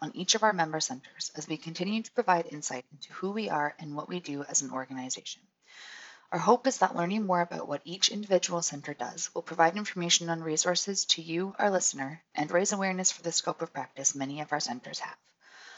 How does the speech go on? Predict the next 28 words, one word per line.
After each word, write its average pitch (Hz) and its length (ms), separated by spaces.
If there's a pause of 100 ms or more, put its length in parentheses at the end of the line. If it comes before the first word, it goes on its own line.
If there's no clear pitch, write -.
(340)
All 190 180
contact 185 460
information 151 540
for 156 220
our 160 80
member 147 260
centres, - 560 (120)
including 170 460
links 196 280
to 185 100
their 180 120
websites, - 640 (160)
can 170 120
be 185 100
found 135 440
at - 220
w 196 420
w 170 320
w 147 540 (180)
dot 139 180 (100)
d 185 180
c 190 440
ontario 143 760
dot 151 260
org 139 240 (100)
forward 147 400
slash - 420
location. - 440